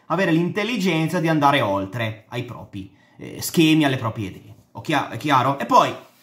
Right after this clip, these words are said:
anche, attenzione, anche un'altra <coughs> lettura che do è che se Sarri si accorge che la squadra non è adatta a questo tipo di gioco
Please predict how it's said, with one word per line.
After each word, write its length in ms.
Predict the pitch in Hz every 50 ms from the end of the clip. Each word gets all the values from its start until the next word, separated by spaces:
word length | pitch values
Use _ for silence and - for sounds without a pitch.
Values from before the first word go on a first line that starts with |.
| _ _ _
anche, 500 | - 165 170 160 160 160 143 - - - - - - -
attenzione, 500 | - 139 147 143 139 143 180 165 - 127
anche 200 | 143 156 151 156
un'altra 460 | 151 147 147 147 135 151 139 - - - - - - - - _ _ _ -
<coughs> 680 | - - - - - 285 - - - - - - - -
lettura 500 | 165 185 180 180 - 247 226 185 160 -
che 140 | 254 240
do 360 | 185 165 156 202 220 - - - - _ _ _
è 100 | - 147
che 100 | 143 180
se 120 | - - 196
Sarri 360 | 180 - 240 240 185 165 147
si 140 | 143 - 180
accorge 480 | 156 - - 226 226 196 151 135 135
che 100 | 131 160
la 120 | 160 175 170
squadra 680 | - - 208 220 196 160 143 139 135 123 104 - - _ _ _ -
non 240 | 143 156 165 170
è 40 | 175
adatta 500 | 170 165 165 160 202 214 202 190 - 160
a 40 | -
questo 260 | - 165 160 160 165
tipo 260 | 160 190 185 - 170
di 140 | 185 262 254
gioco 760 | 185 190 170 165 185 - - 277 294 294 294 - - - _